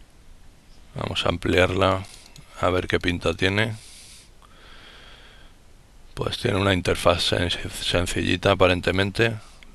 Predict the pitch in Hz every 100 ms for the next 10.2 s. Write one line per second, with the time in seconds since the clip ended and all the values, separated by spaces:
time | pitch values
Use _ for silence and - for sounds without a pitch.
0 | 123 - - - - - 95 90 98 98
1 | 101 98 87 - 90 95 98 101 90 90
2 | 87 85 82 80 - - - - - -
3 | - - - - - - - 92 92 101
4 | 107 107 107 110 104 98 101 98 - 104
5 | 104 98 95 - 90 92 92 98 98 90
6 | 92 101 95 - 98 95 90 90 98 104
7 | 120 107 - 98 98 92 - 95 90 95
8 | 90 95 - 104 101 - 98 90 - -
9 | - - - - - 95 - 101 98 104
10 | 110 -